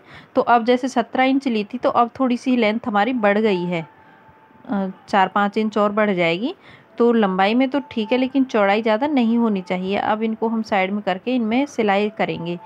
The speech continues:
तो सिलाई देखिए, जैसे मैंने रख के दिखाया था ऐसे ही मैं इस पीस को भी कट कर लूँगी।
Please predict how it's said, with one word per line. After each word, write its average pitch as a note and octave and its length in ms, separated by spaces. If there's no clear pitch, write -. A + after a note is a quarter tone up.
तो A#3 80
सिलाई G#3+ 380
देखिए, A#3+ 280
जैसे G#3+ 280
मैंने A#3+ 240
रख G#3+ 180
के A3 80
दिखाया G3 380
था C#4+ 180
ऐसे G#3+ 280
ही A3+ 60
मैं G#3+ 160
इस G#3 120
पीस G3+ 220
को G3+ 140
भी G3+ 100
कट G3+ 260
कर G#3 120
लूँगी। G#3 360